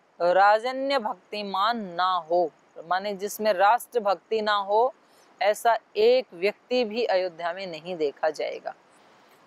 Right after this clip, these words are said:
कितनी बड़ी बात है। आज जिन लोगों को हमारे युवक अपना आदर्श मानते हैं, वो बोलते हैं, "हमें भारत में रहने में हम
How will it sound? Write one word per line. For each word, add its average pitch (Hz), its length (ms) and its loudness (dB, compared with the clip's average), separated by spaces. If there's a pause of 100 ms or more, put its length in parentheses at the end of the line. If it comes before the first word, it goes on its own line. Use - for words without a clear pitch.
(120)
कितनी 220 300 2
बड़ी 220 260 2
बात 208 280 2
है। 190 60 -2
आज 226 460 2
जिन 254 220 0
लोगों 247 440 2
को 247 380 4 (760)
हमारे 208 340 2
युवक 226 500 2
अपना 214 280 -2
आदर्श 214 540 0
मानते 226 380 0
हैं, 240 260 0 (340)
वो 226 120 4
बोलते 226 340 2
हैं, 262 80 0
"हमें 226 200 -4
भारत 190 360 0
में 240 260 0
रहने 196 380 -2
में 226 160 -2
हम 202 220 -4